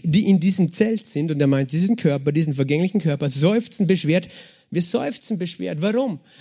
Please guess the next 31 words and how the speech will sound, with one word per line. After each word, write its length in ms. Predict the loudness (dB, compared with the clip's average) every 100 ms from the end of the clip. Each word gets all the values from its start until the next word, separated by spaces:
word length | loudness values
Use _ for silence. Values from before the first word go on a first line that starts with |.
| -4
Weil 460 | 2 4 4 4
wir 280 | 4 4 2 -4 _ _
ü-, 440 | 6 6 4 0 4
nicht 260 | 4 2
entkleidet 840 | 0 2 2 0 2 2 2 -2 -2
werden 260 | -2 -2
wollen. 240 | -2 -2 -2
Das 100 | 0
heißt, 220 | -2 -4 -20 -14
der 240 | -2 2 4
Mensch, 540 | 4 2 0 -6 -4
der 100 | -4
Geist 480 | 0 0 0 -2 -2
des 160 | -4 -4
Menschen 400 | -6 -4 -4 -2
will 200 | 0 0
nicht 260 | -2 -2
körperlos 600 | -4 -4 -2 -4 -4 -6
sein. 300 | -10 -12 -14 -20 _ _ _ _ _ _ _ _ _ _ _ _ _ _ _ _ _ _ _ _
Darum 280 | 2 2 2
gehört 340 | 0 0 -2
auch, 180 | -4 -4
weißt 160 | -4 -4
du, 80 | -8 -12 -8 -4
die 160 | -4
Auferstehung 640 | -4 -8 -6 -6 -4 -4
des 80 | -2
Leibes 300 | -2 -4 -6
zu 100 | -4
unserer 220 | -2 0
Erlösung. 380 | -2 -4 -8 -12